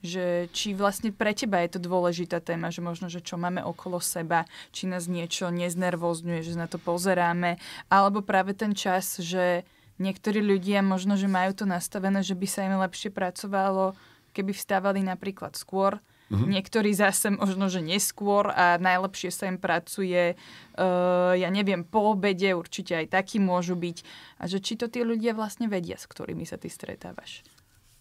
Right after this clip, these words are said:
Speaker 2: Mm, niektorí áno, niektorí nie. O, <clears throat> podľa mňa, o,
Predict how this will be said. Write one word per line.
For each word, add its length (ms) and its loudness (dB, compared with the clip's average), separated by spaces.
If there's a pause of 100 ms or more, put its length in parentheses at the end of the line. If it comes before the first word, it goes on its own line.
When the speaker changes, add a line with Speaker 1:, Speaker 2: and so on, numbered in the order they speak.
(120)
Speaker 2:
Mm, 480 -6
niektorí 400 4
áno, 240 8
niektorí 400 4
nie. 400 0 (1040)
O, 320 0 (160)
<clears throat> 400 8
podľa 260 2
mňa, 200 6 (1700)
o, 60 -8